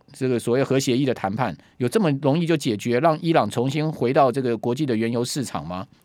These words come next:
哦，恐怕中间的变数也很多。所以说，呃，期待这个伊朗或者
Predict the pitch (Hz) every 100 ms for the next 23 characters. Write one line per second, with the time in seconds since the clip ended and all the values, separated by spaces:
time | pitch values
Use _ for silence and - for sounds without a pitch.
0 | - 98 120 151 156 156 151 151 139 131
1 | 135 113 104 98 80 110 104 - - -
2 | - 226 151 196 196 - _ - 123 -
3 | 160 180 208 170 175 147 180 175 156 113
4 | 160 151 139 131